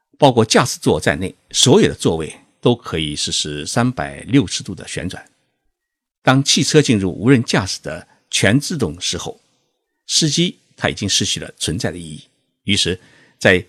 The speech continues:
行驶的车内，所有人都可以旋转自己的座位，面对面的在一起聊天，在一起开会。汽车呢，将因此而变成一个舒适的移动的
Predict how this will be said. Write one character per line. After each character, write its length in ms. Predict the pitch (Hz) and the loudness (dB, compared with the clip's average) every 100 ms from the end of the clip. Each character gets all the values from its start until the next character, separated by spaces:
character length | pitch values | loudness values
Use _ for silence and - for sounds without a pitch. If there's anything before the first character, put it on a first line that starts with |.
| - | -6
行 360 | - - 110 | -2 2 4
驶 160 | 196 - | 2 -2
的 80 | 80 | -6
车 240 | - 117 | -4 -2
内， 160 | 120 - _ _ _ - | -2 -2 _ _ _ -8
所 320 | - 147 165 | 2 6 6
有 60 | |
人 260 | 71 71 92 - | 6 -2 -6 -4
都 100 | 101 | -4
可 200 | - 76 | -2 -6
以 180 | 71 69 _ _ - | -8 -10 _ _ -8
旋 260 | - 92 | -2 0
转 160 | 110 71 | 0 -4
自 220 | - 92 | -2 -2
己 160 | - - | -4 -10
的 120 | 82 | -6
座 200 | - 73 | -2 0
位， 200 | 113 - _ _ _ - | -2 -4 _ _ _ -4
面 300 | 170 113 80 | 2 2 0
对 220 | - 101 | 0 0
面 260 | 95 135 76 | 2 2 0
的 160 | - - | -8 -8
在 140 | - | -4
一 80 | 71 | -2
起 120 | 76 71 | -4 -8
聊 180 | 69 | -12
天， 280 | - - 87 - _ | -14 -8 -8 -8 _
在 120 | - 85 | -14 -12
一 40 | |
起 140 | - | -12
开 160 | - - | -12 -12
会。 200 | - - - _ _ _ _ _ | -10 -12 -12 _ _ _ _ _
汽 180 | - 85 | -6 -6
车 160 | - | -4
呢， 100 | 87 - _ _ _ _ _ _ _ | -6 -6 _ _ _ _ _ _ _
将 240 | - 240 277 | 2 4 4
因 220 | 180 185 | 2 2
此 220 | - - | 0 -2
而 60 | - | -2
变 180 | - - | -2 -4
成 160 | - | -4
一 80 | 82 | -8
个 180 | 98 - _ _ | -10 -14 _ _
舒 340 | - - 185 175 | -4 0 0 0
适 200 | - - | -2 -4
的 180 | - - _ _ | -8 -12 _ _
移 260 | - 90 104 | -10 -4 0
动 240 | 170 101 | 2 0
的 120 | 85 | -4